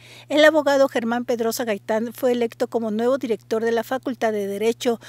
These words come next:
Su hermano Daniel es el actual secretario de Finanzas Estatal y del precandidato panista y exalcalde capitalino Octavio Pedrosa.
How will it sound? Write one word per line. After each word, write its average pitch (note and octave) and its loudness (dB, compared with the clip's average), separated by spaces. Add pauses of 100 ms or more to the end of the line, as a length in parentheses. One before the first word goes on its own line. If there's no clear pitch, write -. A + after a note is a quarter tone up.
(140)
Su - -4
hermano C#4 2
Daniel A3+ 0
es A#3+ -4
el A#3 0
actual A3 -4
secretario G#3 -4
de G3+ -6
Finanzas G#3+ -4
Estatal A3+ -2 (280)
y C#4+ -2
del D#4 2
precandidato C#4+ 0
panista A#3 -2 (120)
y A#3 -2
exalcalde A#3 -2
capitalino A#3 -4
Octavio F#3+ -6
Pedrosa. G3+ -4